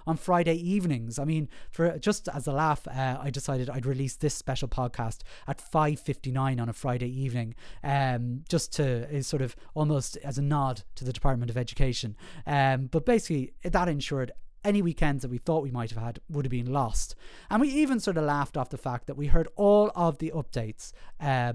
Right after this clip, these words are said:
from the Department of Education through the media instead of via the, the portals that we have. EasyNet is a portal that,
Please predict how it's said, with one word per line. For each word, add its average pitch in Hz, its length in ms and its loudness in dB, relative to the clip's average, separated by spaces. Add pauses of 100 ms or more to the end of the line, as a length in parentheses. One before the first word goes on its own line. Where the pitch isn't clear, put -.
from 143 220 2
the 131 80 -4
Department 123 340 0
of 120 40 -2
Education 127 420 -4
through 135 220 -4
the 131 60 -2
media 139 520 -2 (180)
instead 147 400 0
of 117 120 -4
via 123 460 -2 (400)
the, 147 280 4 (160)
the 180 80 -4
portals 220 460 2
that 127 100 -4
we 151 120 -6
have. 147 320 -4
EasyNet 170 520 -4
is 123 100 -8
a 123 60 -6
portal 131 320 -6
that, 117 220 -10